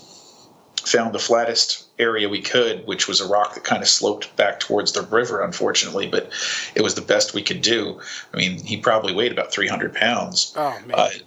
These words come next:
Speaker 2: That's so
Speaker 1: yeah,
Speaker 2: hard.
Speaker 1: I mean, you know, his friend ru-, had, had already run over, and he's like, "Oh, man, what are we gonna do?" You know, I, and I told him, I said, "I, I know C P R. I'm gonna go ahead and do it." And he's like, you know, "Please do." He goes,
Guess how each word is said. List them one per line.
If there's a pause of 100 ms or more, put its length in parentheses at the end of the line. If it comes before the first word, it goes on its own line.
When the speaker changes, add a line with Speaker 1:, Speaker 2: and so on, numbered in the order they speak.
(100)
Speaker 2:
That's
so
Speaker 1:
yeah,
Speaker 2:
hard.
Speaker 1:
I
mean, (500)
you
know,
his
friend (280)
ru-,
had,
had
already
run
over,
and
he's
like,
"Oh,
man,
what
are
we
gonna
do?"
You
know, (480)
I,
and
I
told
him,
I
said,
"I,
I
know
C
P
R. (1120)
I'm
gonna
go
ahead
and
do
it."
And
he's
like,
you
know,
"Please
do."
He
goes,